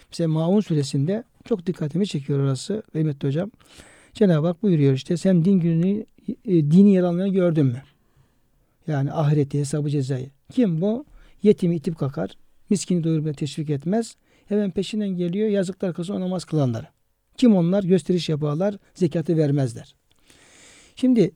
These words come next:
orada yani namaz bir taraftan din gününü,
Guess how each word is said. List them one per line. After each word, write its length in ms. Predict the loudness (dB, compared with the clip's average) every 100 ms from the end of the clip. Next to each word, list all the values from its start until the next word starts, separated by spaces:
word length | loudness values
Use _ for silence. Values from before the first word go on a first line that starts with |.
| _ _ _ _ 4
orada 460 | 6 6 2 0 _
yani 440 | 4 6 4 2 8
namaz 600 | 10 10 6 -2 -14 -20 _ _ _ _
bir 60 | 0
taraftan 600 | 4 2 0 -2 -2 0
din 140 | 0
gününü, 480 | 2 0 0 0 -2